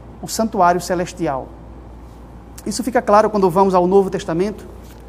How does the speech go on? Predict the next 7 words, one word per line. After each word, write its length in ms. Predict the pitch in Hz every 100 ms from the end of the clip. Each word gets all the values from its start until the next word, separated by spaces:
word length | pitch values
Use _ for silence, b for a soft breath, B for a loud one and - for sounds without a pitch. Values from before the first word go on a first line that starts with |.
| B B B -
a 80 | 185
Epístola 560 | 180 208 - 196 190
aos 240 | 196 208 190
Hebreus, 580 | 165 180 202 196 - - - B -
no 80 |
capítulo 440 | 180 196 240 247 202
oito, 340 | 185 196 -